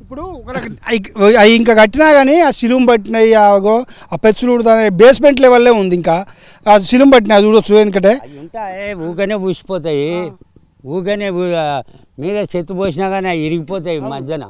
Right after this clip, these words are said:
Speaker 1: ఉమ్.
Speaker 2: జంగు తిని, జంగు తిని అరిగిపోయినాయి కదా, మీద వజన్ కాగానే ఒరిగి కూలుతాయి.
Speaker 1: ఉమ్. ఆ కంకర కలిపేది, అది ఏది కంకర, సిమెంట్, ఇసుక కలిపేది,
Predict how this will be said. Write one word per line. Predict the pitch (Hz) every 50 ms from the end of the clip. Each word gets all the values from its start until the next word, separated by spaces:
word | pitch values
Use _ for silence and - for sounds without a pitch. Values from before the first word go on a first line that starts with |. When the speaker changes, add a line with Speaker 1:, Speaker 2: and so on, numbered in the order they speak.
| - _
Speaker 1:
ఉమ్. | 220 220 208 175 147 _ _ _ _ _ _ _ _ _ _ _ 120
Speaker 2:
జంగు | 113 135 151 175 190
తిని, | 180 175 180 180 185
జంగు | 160 151 165 170 175 175
తిని | 156 170 180 175 170
అరిగిపోయినాయి | 139 139 147 165 180 160 131 185 175 156 135 131 123 107
కదా, | 107 104 104 104 120 139 147 131 - - - _ _ _ _ _ _ _ _ _ _ -
మీద | 117 160 196 196
వజన్ | 196 180 175 175 180 196 185 185
కాగానే | 180 180 185 185 196 202 202
ఒరిగి | 196 165 156 165 165 170 175
కూలుతాయి. | 143 - 151 165 156 139 156 135 113 101 _ _
Speaker 1:
ఉమ్. | 185 185 185 180 165 147 _ _ _ _ _ _ _ _ _ _ _ _ _ _ _ _ _ _ _ _ _ 190
ఆ | 190
కంకర | - 214 220 220 226 240
కలిపేది, | 233 233 226 226 220 220 220 214 196 220 220 220 214
అది | 214 214 208 208
ఏది | 202 196 196 196 202 196 202
కంకర, | 190 208 202 202 196 208 208 208 190
సిమెంట్, | - - 196 202 202 202 185
ఇసుక | 190 165 -
కలిపేది, | 202 202 196 190 185 196 185 180